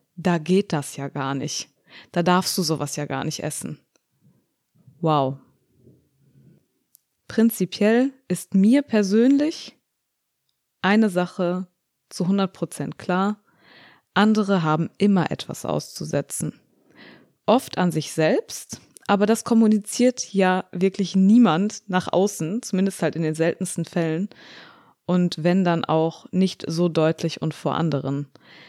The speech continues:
Das muss ja auch gar nicht sein, denn danach fragt ja im Normalfall auch keiner. Aber genauso wenig fragt man nach Äußerungen über den Körper anderer.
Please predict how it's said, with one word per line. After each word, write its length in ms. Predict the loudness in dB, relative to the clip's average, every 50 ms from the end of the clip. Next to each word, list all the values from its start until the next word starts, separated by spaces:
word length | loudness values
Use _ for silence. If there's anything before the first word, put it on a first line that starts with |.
| -14 -4
Das 180 | -2 0 2 4
muss 220 | 4 2 4 4
ja 120 | 2 2 2
auch 140 | 0 0 0
gar 160 | 2 2 4
nicht 160 | 2 2 0
sein, 420 | -2 -2 0 2 2 0 -2 -4 -6 _ _ _ _ _ _ _ _ _ -2
denn 100 | 0 0 2
danach 300 | 2 2 2 0 -2 -6
fragt 500 | -12 -8 -6 -6 -6 -6 -8 _ -12 -12
ja 80 | -6
im 140 | -4 -4 -2
Normalfall 680 | -2 -2 -4 -4 -4 -4 -6 -8 -8 -10 -10 -8 -8 -8
auch 200 | -8 -10 -12 -10
keiner. 440 | -8 -6 -6 -4 -4 -6 -6 -8 -12 -14 _ _ _ _ _ -20 -20 -20 -20 -20 -6 -2
Aber 200 | 0 2 2 2
genauso 640 | 4 4 4 4 4 4 4 2 2 2 2 2 4
wenig 360 | 4 6 6 4 4 2 0
fragt 460 | -4 -2 0 0 0 0 -2 _ 0
man 100 | 2 4
nach 200 | 4 2 2 0 0
Äußerungen 680 | 2 2 2 0 -2 -6 -4 -2 0 2 2 2 2 0
über 200 | 0 0 2 2
den 220 | 2 0 0 -2
Körper 480 | -2 0 2 2 2 2 0 -2 -2 2
anderer. 580 | 2 4 4 2 0 -2 -2 -2 -4 -4 -6